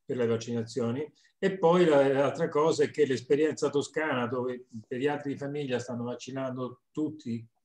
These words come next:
al novanta per cento i propri assistiti, sia estesa al resto d'Italia. Quindi queste due speranze, di avere in tutta Europa un'anagrafe vaccinale,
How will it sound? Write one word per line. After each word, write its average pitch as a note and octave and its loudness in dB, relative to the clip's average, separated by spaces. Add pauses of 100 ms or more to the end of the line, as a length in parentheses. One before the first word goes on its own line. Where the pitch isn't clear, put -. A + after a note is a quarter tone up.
al A#2 -8
novanta A#2+ -6
per B2 -6
cento B2+ -6
i A#2 -12
propri C3 -8
assistiti, C#3 -6 (160)
sia C#3 -2
estesa C3+ -2
al C3 -8
resto C3+ -4
d'Italia. C#3 0
Quindi B2 -4 (240)
queste D3 -2
due D#3+ 2
speranze, A#2 -2
di B2+ -2
avere D3 2
in - -12
tutta D3+ 0
Europa C#3+ 2
un'anagrafe C3+ -4
vaccinale, C3 -4